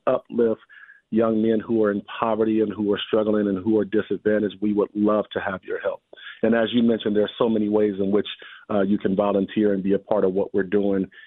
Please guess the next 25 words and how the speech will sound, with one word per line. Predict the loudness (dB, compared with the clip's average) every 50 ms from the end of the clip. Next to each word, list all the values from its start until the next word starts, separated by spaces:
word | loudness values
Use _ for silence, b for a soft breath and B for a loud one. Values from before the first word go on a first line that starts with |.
| B B -2
and | 0 0 2 2
we | 2 0
would | 0 0 0
love | 0 0 0 0 -2
to | -2 -2
have | 0 -2 -2 -2
you | -4 -2
do | 0 0 0 2
that. | 0 0 -2 -2 -6 -8 _ -6
A | -4 -2
volunteer, | 0 0 2 2 0 0 0 0 0 2 2 2 2
you | 0 0 0
know, | 0
whether | 0 0 0 0 0
that's | 0 -2 -4 -4
coming | -2 -2 0 0 2 2
in | 0 0
and | 0 0 -2 -2 -2
sharing | 0 0 0 0 0
a |
meal | 0 0 2 2 2 2 2 0
or | 0 0
helping | -2 -2 -2 -4 -8 -6 -2 0
cook | 0 0 0 0 0 0
or, | 0 0 0 -4